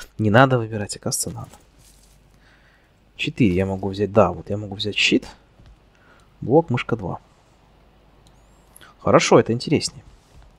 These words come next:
Давай щит уберем. Давай уберем факел. Давай поспим. Потому что очень темно. Попробуем поохотиться еще на оленей, потому что мне надо немножечко апгрейдить.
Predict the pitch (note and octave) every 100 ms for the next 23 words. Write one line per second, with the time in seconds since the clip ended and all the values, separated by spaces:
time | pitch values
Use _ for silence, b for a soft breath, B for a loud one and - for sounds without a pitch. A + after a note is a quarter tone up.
0 | _ b b b b b b - A#2 A2
1 | F#2+ - - G2 A#2 G3 F3+ - F#2+ G2+
2 | F#2+ G2 G#2 - E3 F#2 G2 G#2 - -
3 | - E3+ C3+ _ _ _ _ _ _ _
4 | _ _ _ _ - - F#2+ F#2 G2+ G2
5 | G2 - A#2+ F#3 - _ _ _ _ _
6 | _ _ _ _ _ _ _ _ _ _
7 | _ _ _ _ _ b b b b b
8 | b b b b b _ - B B B
9 | B B B - D3 E3 D3 G#2 G2 G#2
10 | A2+ A#2+ - - A2 - A2+ C3 G3 E3
11 | G#2 - G#2+ G#2+ G#2+ G#2 G#2+ G#2 G#2 G2
12 | F#2+ F#2+ F#2 F#2 F#2+ G#2+ G2+ - A2 A2
13 | A2+ F#2+ D#2 -